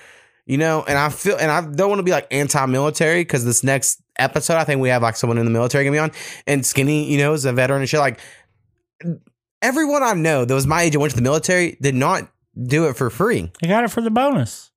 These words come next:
Speaker 1: They did it so they get a new truck and shit. So I
Speaker 2: Yeah.
Speaker 1: just think we lose sight of that sometimes. I'm like, "Hey, you know what? The oil field guys, they're not doing it 'cause they love oil.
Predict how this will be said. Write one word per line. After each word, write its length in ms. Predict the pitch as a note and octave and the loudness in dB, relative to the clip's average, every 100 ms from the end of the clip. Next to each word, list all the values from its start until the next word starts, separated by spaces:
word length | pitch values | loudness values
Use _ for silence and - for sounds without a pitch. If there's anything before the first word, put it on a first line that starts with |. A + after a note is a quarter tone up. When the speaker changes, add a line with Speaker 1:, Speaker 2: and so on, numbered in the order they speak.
| _ | _
Speaker 1:
They 120 | D#3+ | -2
did 200 | D#3 B3 | 0 2
it 80 | B3 | 2
so 120 | - | 2
they 80 | F#3+ | 2
get 160 | F3+ G3 | 2 2
a 60 | |
new 140 | G3 G3 | 2 0
truck 280 | - A#3 | 0 -2
and 100 | F#3 | -2
shit. 160 | - A#2 | 0 2
So 60 | F#3 | 2
I 60 | |
Speaker 2:
Yeah. 60 | F#3+ | 2
Speaker 1:
just 160 | E3 A#2+ | 2 2
think 180 | A#3+ | 0
we 100 | A3+ | 0
lose 220 | G#3 G#3+ - | 0 0 0
sight 200 | F#3+ F#3+ | 0 2
of 40 | |
that 160 | F#3 F3 | 0 2
sometimes. 440 | F#3 F3+ F3 F3+ | 0 2 0 2
I'm 80 | F#3 | 0
like, 140 | F3 | 0
"Hey, 140 | G#3+ F#3 | 0 2
you 80 | |
know 160 | F#3 G#3 | 2 2
what? 220 | G#3+ A3 - - _ _ - _ | 2 0 -4 -20 _ _ -20 _
The 180 | D#3+ F3 | -6 -2
oil 300 | F#3+ C#4+ C#4 | 0 2 0
field 300 | - A#3 A3 | 0 0 2
guys, 240 | G#3 G3+ E3 | 2 0 0
they're 140 | B3 | -2
not 240 | D4 C4 | 0 0
doing 140 | D#3+ G3 | 0 0
it 60 | |
'cause 100 | G#3+ | 0
they 120 | D#3 B2 | 0 0
love 340 | G#2 C3 A2+ - | 0 0 0 0
oil. 280 | A#2+ - | 0 -2